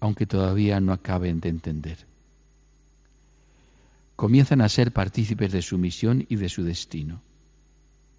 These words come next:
Las palabras del apóstol Pedro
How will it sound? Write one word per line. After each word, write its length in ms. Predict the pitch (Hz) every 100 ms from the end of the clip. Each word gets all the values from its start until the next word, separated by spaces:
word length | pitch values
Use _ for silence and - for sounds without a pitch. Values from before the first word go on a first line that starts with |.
| _ _ _ _ _ _ _ _ _
Las 160 | 98 -
palabras 400 | 95 98 98 92
del 100 | 87
apóstol 480 | 85 95 - 90
Pedro 480 | 82 110 107 117 117